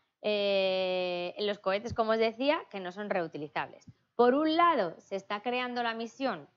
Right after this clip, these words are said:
para hacer, hacer la misión Artemis dos, la nave Orión, que ya está construida, se lanzó en dos mil veintidós sin tripulación, fue a la Luna y regreso, todo muy bien, con el cohete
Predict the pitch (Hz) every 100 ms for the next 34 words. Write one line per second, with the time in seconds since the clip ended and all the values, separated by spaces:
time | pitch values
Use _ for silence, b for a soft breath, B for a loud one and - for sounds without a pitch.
0 | _ _ 165 160 - 185 196 196 202 202
1 | 196 196 196 180 - 208 196 196 202 165
2 | _ _ _ 202 214 208 214 220 233 233
3 | 240 262 226 190 175 170 170 180 185 185
4 | 202 247 185 170 160 160 - 175 180 180
5 | 185 185 185 185 196 196 190 190 - 247
6 | 226 190 180 180 170 - 208 220 233 247
7 | 240 185 - 175 165 175 202 202 196 202
8 | 226 226 170 185 233 339 466 _ _ _
9 | _ _ - 339 370 - - 285 277 262
10 | 254 277 339